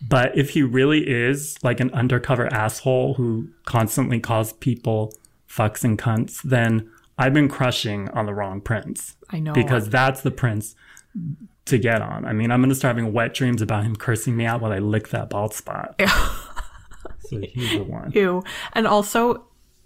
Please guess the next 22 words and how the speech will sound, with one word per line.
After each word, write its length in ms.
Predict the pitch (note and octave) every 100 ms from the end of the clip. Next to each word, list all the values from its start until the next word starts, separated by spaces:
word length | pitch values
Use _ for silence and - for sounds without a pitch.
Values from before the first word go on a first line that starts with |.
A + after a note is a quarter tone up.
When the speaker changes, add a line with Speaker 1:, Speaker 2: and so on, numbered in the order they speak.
| _ _ - -
Speaker 2:
I, 260 | F#3+ F3+ D#3+ -
I 120 | F3+
feel 240 | - F#3 E3+
like 180 | F3
later 320 | E3 E3 D#3+ D#3
on 140 | D3+
this 200 | D3 -
evening, 320 | D3 D3 D#3+
you're 120 | D#3+
gonna 120 | D#3 D#3
be 120 | D3+
like, 180 | C#3+ -
"I 120 | - F3
take 300 | - F#3+ A3
it 120 | -
back, 260 | F3+ F3+
Harry. 380 | - F#3+ F3+ F3+
I 80 | F3
never 260 | F#3 G3 F3+
meant 220 | F3+ G3
those 280 | F#3+ A3 B3+
words." 600 | A3+ - - G#3+ -